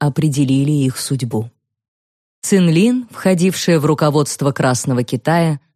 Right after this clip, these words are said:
последние годы жизни провела в Пекине, где работала в правительстве коммунистов. Однако красная сестра не любила Пекин и скучала по Шанхаю. Айлин и Мэйлин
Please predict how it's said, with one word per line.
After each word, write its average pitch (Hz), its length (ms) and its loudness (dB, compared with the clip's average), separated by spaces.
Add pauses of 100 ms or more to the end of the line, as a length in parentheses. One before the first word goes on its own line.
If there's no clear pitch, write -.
(180)
последние 208 640 2
годы 156 300 2
жизни 139 400 0
провела 127 480 0
в - 60 -8
Пекине, 127 680 -4 (140)
где 151 240 2
работала 131 480 0
в - 80 -6
правительстве 127 720 -2
коммунистов. 143 640 -2 (680)
Однако 170 560 0
красная 165 480 0
сестра 160 460 0
не 170 100 4
любила 165 460 2
Пекин 120 480 -6 (340)
и 180 80 2
скучала 156 540 0
по 139 100 -2
Шанхаю. 123 640 -4 (800)
Айлин 170 600 4
и 165 80 4
Мэйлин 160 600 2